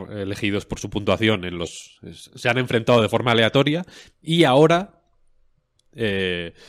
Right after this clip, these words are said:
a medida que los vayamos comentando, haremos una encuesta en el chat y tendréis, no sé si cinco o diez minutos, ¿qué opináis? Ahora os pediré vuestra opinión, para votar, eh,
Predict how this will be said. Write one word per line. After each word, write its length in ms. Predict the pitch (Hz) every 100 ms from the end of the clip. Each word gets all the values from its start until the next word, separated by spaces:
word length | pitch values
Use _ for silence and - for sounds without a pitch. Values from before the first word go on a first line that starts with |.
| - -
a 100 | -
medida 260 | 101 113 131
que 60 | 107
los 100 | 101
vayamos 300 | 104 127 -
comentando, 600 | 127 110 143 156 175 143
haremos 360 | 107 110 90
una 120 | 120
encuesta 760 | 117 101 135 147 - 170 202 _
en 220 | 104 104
el 200 | 190 180
chat 340 | - 156 165 - _ _ _ _ _ _ _ - _ _ _ _ _ _
y 120 | - 120
tendréis, 800 | 110 101 127 120 92 - - - _ _ _ _ _ _
no 180 | - 120
sé 80 | 143
si 160 | 156 127
cinco 320 | 139 156 147
o 80 | 107
diez 220 | 127 131
minutos, 440 | 104 127 160 151
¿qué 100 | -
opináis? 560 | 113 120 117 107 - -
Ahora 320 | - 104 104
os 140 | 98 -
pediré 240 | 98 98
vuestra 220 | 98 95 98
opinión, 420 | 95 113 151 156 - - -
para 220 | 120 117
votar, 680 | 107 110 127 - - - - - - -
eh, 580 | 110 101 95 92 92